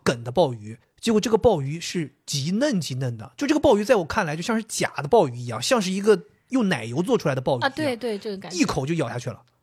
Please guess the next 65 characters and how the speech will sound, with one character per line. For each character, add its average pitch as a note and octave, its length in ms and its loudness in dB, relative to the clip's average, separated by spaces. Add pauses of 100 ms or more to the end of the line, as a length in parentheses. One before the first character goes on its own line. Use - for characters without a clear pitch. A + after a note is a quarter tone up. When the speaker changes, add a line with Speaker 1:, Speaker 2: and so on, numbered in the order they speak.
Speaker 1:
我 E3+ 120 4
怎 D#3+ 160 -2
么 D#3+ 80 -2
也 G3 80 4
想 C3+ 180 -2
不 B2 80 -8
通 D#3 120 -6
他 E3 100 -2
是 F3 100 -4
怎 - 160 -6
么 A#2 80 -10
把 D3 120 -4
它 B2+ 80 -6
做 C3 200 -6
熟， B2 140 -10
就 G#3+ 140 -6
像 B3 120 4
你 F3 40 -4
刚 D3 120 -6
刚 D#3+ 60 -2
说， E3 100 -2
你 D3+ 60 -6
说 E3 100 -4
提 A3 200 -4
前 A#3+ 120 2
把 F3 120 0
它 - 20 -4
弄 A#3+ 160 -2
熟， D3+ 160 0
我 F3+ 100 4
也 E3 60 4
好 F3 180 2
奇 A#2+ 220 -6
他 - 140 -8
怎 - 180 -2
么 B2 120 -8
弄。 D#3+ 180 -2 (400)
这 C4 100 -2
个 A3 60 4
鲍 G3+ 200 4
鱼 C#3 240 -4 (140)
Speaker 2:
还 - 100 -10
挺 B3 200 -4
入 C4 160 -4
味 D4 100 6
儿。 E4 220 4
Speaker 1:
你 F#3+ 80 2
就 B3 120 0
提 A3 220 -2
前 G3 180 2
给 G#3 60 -2
我 F3+ 120 0
弄 F#3 180 2
熟， A#2+ 180 -6
我 C#3 180 -2
都 F#3 80 6
没 D#3+ 160 2
见 F3 160 2
过 D3 80 0
这 F3+ 140 0
么 D3+ 80 0
嫩 C3+ 140 -2
的 A#2+ 80 -8
鲍 A2 160 -10
鱼。 G2 120 -20